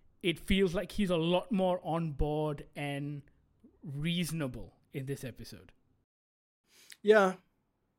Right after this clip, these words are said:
Speaker 2: Yeah.
Speaker 1: Like, he's still dying to save his family. And,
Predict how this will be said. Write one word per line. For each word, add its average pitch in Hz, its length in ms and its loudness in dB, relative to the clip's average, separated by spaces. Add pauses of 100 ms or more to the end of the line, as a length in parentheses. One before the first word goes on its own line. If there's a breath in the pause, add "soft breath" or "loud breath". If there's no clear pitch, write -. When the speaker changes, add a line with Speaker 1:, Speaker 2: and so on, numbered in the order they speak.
(140)
Speaker 2:
Yeah. 196 300 4
Speaker 1:
Like, 180 140 4
he's 220 160 6
still 240 480 6 (480)
dying 190 460 4
to 185 120 4
save 175 280 0
his 156 140 -2
family. 131 560 -6
And, 147 340 -4